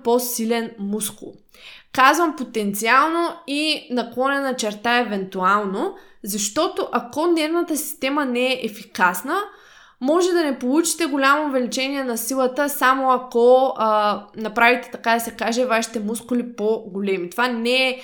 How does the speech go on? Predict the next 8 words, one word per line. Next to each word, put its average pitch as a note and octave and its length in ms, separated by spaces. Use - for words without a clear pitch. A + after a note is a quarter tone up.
на G3 80
сто A#3+ 280
процента G#3 680
задължително, G#3 840
но D4+ 380
ако, D4 440
но C#4+ 300
обратното C4 920